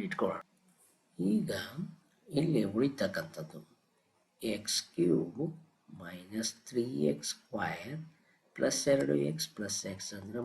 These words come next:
ಮೂರು ಎಕ್ಸ್, ಇದು ಮೈನಸ್ ಟೂ divide by ಇದನ್ನ ಇಲ್ಲಿಗೆ ತಂದ್ರೆ X minus two is equal to G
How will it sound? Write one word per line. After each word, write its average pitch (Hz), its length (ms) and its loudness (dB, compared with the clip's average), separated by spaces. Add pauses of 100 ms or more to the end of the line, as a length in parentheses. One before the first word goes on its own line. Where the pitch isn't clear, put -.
ಮೂರು 92 260 -12 (320)
ಎಕ್ಸ್, 160 260 2 (520)
ಇದು 156 200 2 (200)
ಮೈನಸ್ 87 460 -6 (120)
ಟೂ 151 120 -2 (520)
divide 143 600 2 (120)
by 76 160 -2 (240)
ಇದನ್ನ 135 260 0
ಇಲ್ಲಿಗೆ 98 260 -8
ತಂದ್ರೆ - 340 -6 (720)
X - 180 -6 (220)
minus 85 380 -6 (120)
two 151 160 0 (360)
is 110 300 -8
equal 156 480 -2 (140)
to 107 120 -2 (720)
G - 60 -6